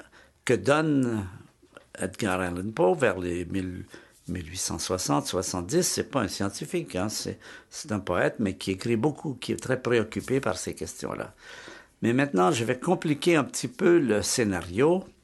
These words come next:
pour vous expliquer une autre raison pour laquelle le ciel n'est pas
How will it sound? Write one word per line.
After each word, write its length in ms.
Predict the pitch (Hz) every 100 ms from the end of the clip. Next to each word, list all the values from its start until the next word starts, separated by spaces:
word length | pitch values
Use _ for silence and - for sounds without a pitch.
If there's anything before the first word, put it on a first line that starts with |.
| _ _ -
pour 120 | 113
vous 240 | 110 110
expliquer 680 | 123 - 113 113 156 151 - -
une 260 | 117 123
autre 240 | 175 202 135
raison 460 | 123 98 104 92 - - - - _
pour 120 | - 95
laquelle 320 | 95 113 101
le 60 | 87
ciel 340 | - 98 95
n'est 80 | 87
pas 340 | - 92 110